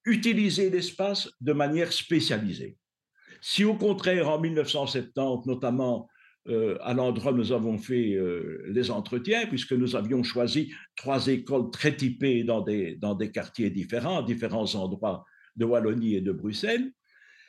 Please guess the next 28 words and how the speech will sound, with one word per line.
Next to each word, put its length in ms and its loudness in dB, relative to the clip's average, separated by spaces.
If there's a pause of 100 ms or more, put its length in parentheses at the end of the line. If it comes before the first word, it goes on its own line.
(300)
les 220 2
enfants 680 0
devaient 380 0
travailler 680 0 (120)
dans 460 0 (340)
la 80 2
cuisine, 500 2
qui 100 0
était 200 2
d'ailleurs 260 0
la 100 -4
seule 280 -2
pièce 260 -2
à 80 -2
l'époque 420 -4
qui 60 -4
était 200 -4
chauffée. 500 -2 (520)
Et 120 2
dans 160 2
cette 260 0
cuisine, 420 2
que 120 0
se 100 -4
passait-il ? 640 -2 (300)
Il 100 0
y 80 2
avait 460 2